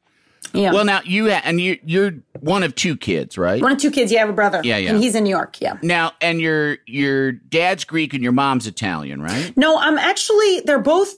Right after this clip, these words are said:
Speaker 1: tech. I grew up, like, a hundred percent, quote, Greek, Greek Orthodox. But then as we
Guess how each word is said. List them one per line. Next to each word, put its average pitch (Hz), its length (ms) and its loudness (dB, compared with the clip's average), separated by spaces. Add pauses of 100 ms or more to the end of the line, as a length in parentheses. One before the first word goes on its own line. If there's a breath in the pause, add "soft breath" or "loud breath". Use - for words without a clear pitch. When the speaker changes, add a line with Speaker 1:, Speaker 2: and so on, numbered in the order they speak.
(380)
Speaker 1:
tech. 262 360 0
I 277 80 4
grew 381 260 2
up, 330 160 0
like, 233 200 2
a - 40 0
hundred 226 300 0
percent, 214 380 -2
quote, 208 500 0
Greek, 220 380 2
Greek 226 220 0
Orthodox. 214 360 0
But 208 220 -4
then 233 240 2 (260)
as 214 560 0
we 202 540 2